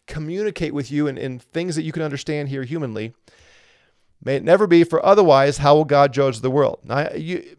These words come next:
you may be getting lost in all the weeds here, and that's okay. I'm, again, I'm not really trying to unpack this section. I'm trying to help you see his rhetorical device. Now he says, "But if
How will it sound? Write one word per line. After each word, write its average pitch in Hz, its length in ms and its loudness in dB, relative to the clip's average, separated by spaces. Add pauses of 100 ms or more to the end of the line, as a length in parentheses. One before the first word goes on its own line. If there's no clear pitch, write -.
(180)
you 151 140 -4
may 190 160 4
be 208 80 -4
getting 180 220 2
lost 165 320 4
in 156 60 -4
all 139 100 2
the 139 80 2
weeds 139 260 -2
here, 127 140 -4
and 135 100 -2
that's 160 160 -4
okay. 151 280 0
I'm, 107 200 -4
again, 123 220 -6
I'm 117 80 -6
not 139 180 -2
really 147 140 0
trying 135 220 -4
to 131 100 -6
unpack 131 360 -4
this 127 140 -8
section. 120 640 -6
I'm 120 80 -12
trying 147 260 -8
to 143 80 0
help 143 160 -2
you 127 80 -6
see 131 260 -6
his 127 220 -6
rhetorical 131 800 -8 (460)
device. 127 560 -4 (760)
Now 190 380 2
he 185 40 4
says, 123 280 0
"But 147 240 4
if 160 180 0